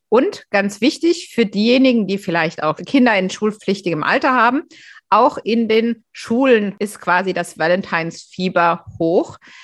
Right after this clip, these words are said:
Denn die Schulkinder können ein paar Tage vorher Bestellung aufgeben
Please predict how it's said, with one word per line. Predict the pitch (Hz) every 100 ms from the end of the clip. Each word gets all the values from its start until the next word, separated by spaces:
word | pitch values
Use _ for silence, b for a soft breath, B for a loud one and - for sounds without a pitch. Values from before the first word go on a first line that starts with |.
| B B _ 202
Denn | 247
die | 240
Schulkinder | - 240 262 262 - 220 226 247
können | - 220 190
ein | 175 190 254
paar | 247
Tage | - 202 190
vorher | 196 180 185 160
Bestellung | - - 302 220
aufgeben | 135 - 143 151 226 330